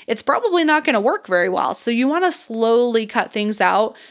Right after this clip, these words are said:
slowly reduce budgets, set little mini challenges for yourself to ultimately help you be better with money. So those are some of my favorite tips and tricks to helping you stick with your budget.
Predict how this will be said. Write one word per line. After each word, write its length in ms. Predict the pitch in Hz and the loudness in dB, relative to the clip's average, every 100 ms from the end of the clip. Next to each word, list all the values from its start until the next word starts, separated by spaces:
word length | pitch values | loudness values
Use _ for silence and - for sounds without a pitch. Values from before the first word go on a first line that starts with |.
| _ | _
slowly 560 | - 220 226 226 226 | -10 -2 2 2 0
reduce 400 | 208 226 214 226 | -2 -2 0 -2
budgets, 560 | - 185 185 196 - - | 0 -2 0 -4 -4 -4
set 240 | - 226 | 0 0
little 200 | 240 240 | 0 0
mini 260 | 226 214 220 | 0 0 0
challenges 560 | - 185 190 208 214 | 0 -2 0 -2 -4
for 120 | - 220 | -2 -2
yourself 580 | 214 220 214 220 240 - - - _ | -2 -2 -2 -2 -4 -12 -20 -20 _
to 180 | 240 - | 0 2
ultimately 600 | 214 262 - 269 285 262 | 2 0 0 -2 0 0
help 340 | 214 208 214 | 0 -2 -2
you 360 | 208 196 190 - | -2 0 0 -4
be 140 | 190 | -4
better 340 | 220 190 196 190 | 0 0 -2 -4
with 220 | 190 190 | -6 -6
money. 400 | 185 - - 196 _ _ _ _ - - - - | -6 -6 -10 -14 _ _ _ _ -20 -20 -18 -4
So 140 | 254 | 0
those 220 | 247 349 | 2 2
are 100 | 403 | 0
some 220 | - 330 | 0 0
of 80 | 294 | 2
my 120 | 262 | 0
favorite 380 | 277 240 233 233 | 0 0 2 0
tips 300 | 214 202 - | -2 -4 -2
and 100 | 208 | -4
tricks 240 | 202 185 - | -2 -6 -2
to 60 | |
helping 260 | 208 196 208 | -2 -2 -4
you 100 | 202 | -4
stick 320 | - - 208 | -2 -4 -2
with 200 | 226 226 | -4 -2
your 80 | 247 | -2
budget. 480 | 180 170 180 175 | 0 -2 -2 -4